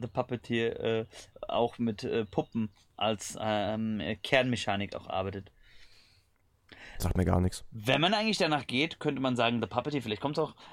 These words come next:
Speaker 1: hat auch ein paar Horrorelemente, weil doch ein paar der Sachen, die da passieren, sind echt verstörend storymäßig, ja.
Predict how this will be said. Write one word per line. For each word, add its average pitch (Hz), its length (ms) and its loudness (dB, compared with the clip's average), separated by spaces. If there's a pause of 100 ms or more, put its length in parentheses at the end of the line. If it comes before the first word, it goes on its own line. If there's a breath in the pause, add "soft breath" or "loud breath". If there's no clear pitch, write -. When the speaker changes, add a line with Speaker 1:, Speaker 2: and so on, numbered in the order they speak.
Speaker 1:
hat - 220 -4
auch 147 140 2
ein 135 100 -2
paar 95 240 -8
Horrorelemente, 92 880 -8
weil 95 480 -4
doch 156 160 0
ein 143 100 -2
paar 139 200 2
der 147 100 2
Sachen, 135 260 0
die 120 80 -2
da 117 80 2
passieren, 110 380 -2
sind 104 160 -2
echt - 180 -6
verstörend 104 540 -4 (800)
storymäßig, 98 680 -2
ja. 92 140 -12